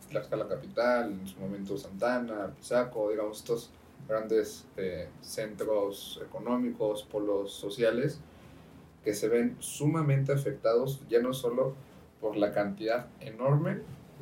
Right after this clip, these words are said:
de, de transportes, tanto privados como públicos, que hay, sino de la mala calidad que hay de transporte público, de los colectivos, ¿no?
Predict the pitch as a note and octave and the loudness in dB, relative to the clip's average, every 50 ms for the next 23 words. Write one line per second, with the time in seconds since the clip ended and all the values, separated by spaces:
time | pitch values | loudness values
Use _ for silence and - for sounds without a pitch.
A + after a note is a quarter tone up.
0 | B2+ - - - - - - - G#2 G2+ F#2+ F#2 - - - - - - - - | -12 -12 -14 -16 -20 -8 -2 2 4 4 4 4 2 -2 -8 -16 -20 -20 -20 -10
1 | - - F#2+ G2+ G2+ G2+ - G#2 G#2 G#2 - - - B2 A#2+ A2+ C#3 C#3+ C#3 A2+ | -2 2 2 2 2 2 0 -2 -2 -2 -2 -2 0 0 2 2 2 2 2 2
2 | G#2 G2 G2+ G2 G2+ G#2+ G#2+ A2 - - G2+ G2 F#2+ - G#2 G#2+ G#2 - A2 G2 | 2 -2 -4 0 4 4 4 4 4 -2 -6 -6 -6 -4 -2 -2 -2 -2 -2 -6
3 | - - - G#2 G#2+ - - - - - - - - - - - G#2+ G#2+ G#2+ G#2+ | -4 0 2 2 2 2 0 -4 -10 -16 -20 -20 -20 -20 -14 -8 -2 2 4 6
4 | G#2+ F#2+ E2+ G2+ G2+ G2+ G#2+ G#2+ A#2 B2+ C3+ C3+ - - G2 G2+ G2 G#2+ A2 A2 | 6 6 6 2 2 0 0 -2 0 0 0 2 0 -2 0 2 2 2 0 0
5 | - - - A2 A2 A2 G#2+ G2 G2 G2 G2 G2 F#2+ G2 - - - - G2+ - | -4 -6 -2 0 2 2 2 0 -2 -4 -4 -6 -6 -8 -8 -10 -10 -10 -12 -10
6 | - G#2+ G2+ G2+ G2 - - - F#2+ - - - G#2 G#2 G2+ - - A#2 G#2 F#2 | -6 -4 -4 -4 -4 -6 -6 -6 -6 -8 -8 -6 -4 -4 -4 -4 -2 -2 -2 -2
7 | F2+ F#2 G2 B2 C#3+ C#3 | -2 -2 -2 -2 -2 -4